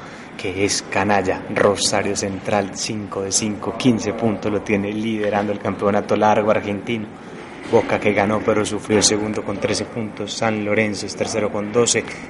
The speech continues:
ganando el clásico ante el Globo, y Estudiantes y Newell's con diez puntos, respectivamente cuarto y quinto. Lo más importante de los equipos grandes de la Argentina, River que empató a tres en Sarandí,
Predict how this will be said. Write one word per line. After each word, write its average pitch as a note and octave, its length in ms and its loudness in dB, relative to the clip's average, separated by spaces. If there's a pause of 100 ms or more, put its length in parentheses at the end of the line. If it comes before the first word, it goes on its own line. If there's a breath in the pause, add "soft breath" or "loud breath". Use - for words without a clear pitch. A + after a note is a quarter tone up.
(140 loud breath)
ganando G#2+ 340 0
el G#2+ 120 -6
clásico A2+ 760 0
ante G#2 280 -4
el G#2+ 120 0
Globo, B2+ 340 2 (480 loud breath)
y B2+ 100 0
Estudiantes A#2+ 720 -2
y A2 80 0
Newell's A2+ 300 -4
con G#2+ 200 -2
diez G#2+ 180 -4
puntos, G#2 500 -8 (120)
respectivamente G#2 1000 0
cuarto - 380 2
y - 20 -8
quinto. - 480 -10 (460 loud breath)
Lo B2 160 0
más C3+ 180 0
importante A2+ 640 0
de G#2+ 40 -4
los G#2+ 180 -4
equipos G2+ 400 -2
grandes G2+ 300 0
de G2+ 80 -2
la G2+ 80 2
Argentina, A2 640 2
River A2 500 2
que A2+ 100 -2
empató G#2 360 2
a F#2+ 100 2
tres G#2 320 2
en G#2 140 -4
Sarandí, G#2+ 720 2